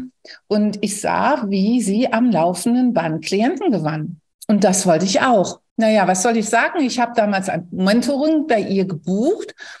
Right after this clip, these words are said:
und das war auch richtig toll. Und ich habe meine Unternehmerin, für die ich eine Problemlösung hatte,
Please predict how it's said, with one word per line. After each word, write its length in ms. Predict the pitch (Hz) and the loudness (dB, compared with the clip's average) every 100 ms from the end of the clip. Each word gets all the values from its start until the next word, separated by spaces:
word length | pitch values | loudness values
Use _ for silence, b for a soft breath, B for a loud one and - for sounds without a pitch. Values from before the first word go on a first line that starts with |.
| B | B
und 280 | - 214 214 | -2 0 2
das 240 | 208 202 | 0 2
war 160 | 202 - | -2 0
auch 240 | 208 - | -2 -2
richtig 420 | 214 220 - 277 - | -2 -2 -2 -4 -4
toll. 640 | - 220 214 285 415 - _ | 2 2 4 2 -2 -8 _
Und 120 | 196 | -2
ich 160 | 190 233 | 2 0
habe 120 | 233 | 2
meine 380 | 202 202 190 185 | 0 2 2 0
Unternehmerin, 920 | 202 190 214 190 254 285 294 311 330 311 B B B | 0 0 2 2 2 2 2 0 -2 -10 B B B
für 220 | - 233 | -4 -2
die 560 | 190 233 247 277 302 285 - | -2 0 0 2 -2 -6 -4
ich 400 | 262 359 - - _ | 0 2 0 -8 _
eine 200 | 208 220 | 0 0
Problemlösung 1000 | 214 190 185 214 262 294 254 214 208 196 | 0 -2 0 2 2 2 2 0 0 -2
hatte, 480 | 190 208 269 269 302 | -2 -2 -2 -2 -4